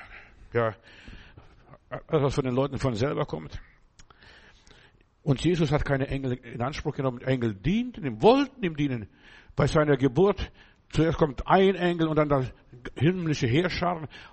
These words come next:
„Euch ist heute der Heiland geboren.“ Da, wo niemand mehr predigt, predigen die Engel. Steht in der Bibel so,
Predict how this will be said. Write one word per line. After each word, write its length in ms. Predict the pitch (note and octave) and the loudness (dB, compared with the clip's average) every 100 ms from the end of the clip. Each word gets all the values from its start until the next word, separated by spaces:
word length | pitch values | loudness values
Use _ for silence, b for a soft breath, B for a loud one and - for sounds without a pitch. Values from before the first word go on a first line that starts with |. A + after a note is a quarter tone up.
| B | B
„Euch 320 | D3 F3 D3 | 6 6 4
ist 140 | D3+ - | -2 0
heute 220 | C#3+ C#3+ | 2 6
der 220 | C#3+ G#2+ | 4 4
Heiland 400 | D#3+ F3 E3 D#3 | 2 2 0 -4
geboren.“ 500 | D#3 C#3+ D#3 D#3 C#3 - - | -4 -2 -2 -2 -8 -12 -2
Da, 140 | F3 | 0
wo 100 | G3 | 2
niemand 280 | E3+ G3 F3 | 2 0 0
mehr 120 | E3 | 0
predigt, 440 | C#3 D3+ G#3 F3+ - | 4 2 2 -2 2
predigen 340 | E3+ D#3+ D3 | 2 4 2
die 140 | C3 | 0
Engel. 360 | C3+ E3+ F3+ D#3+ - - - _ _ _ _ _ - - | -2 -4 -6 -8 -10 -20 -20 _ _ _ _ _ -16 -8
Steht 180 | B2+ | -6
in 80 | B2+ | -4
der 100 | A2 | -6
Bibel 220 | G#2+ D3 | -6 -6
so, 200 | C#3 C#3 | -4 -6